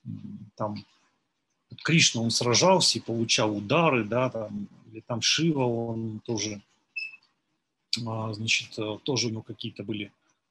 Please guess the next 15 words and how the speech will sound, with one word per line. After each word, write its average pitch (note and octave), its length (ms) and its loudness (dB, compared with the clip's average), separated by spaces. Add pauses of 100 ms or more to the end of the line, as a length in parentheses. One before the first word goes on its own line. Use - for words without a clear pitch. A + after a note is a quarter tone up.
(260)
а, G2 280 -12
истории, B2 540 -2
да, A2 180 -4
когда G2 640 -10 (600)
там G#2+ 80 -20
получал A#2 400 0
какие-то - 380 -12
травмы, A2 580 -2
да, A#2 260 -2
или G#2+ 120 -6
там A2 220 -10
Ганеша, A2+ 680 -2
да, A#2 240 -14
там G2+ 120 -16 (100)
тоже». - 280 -16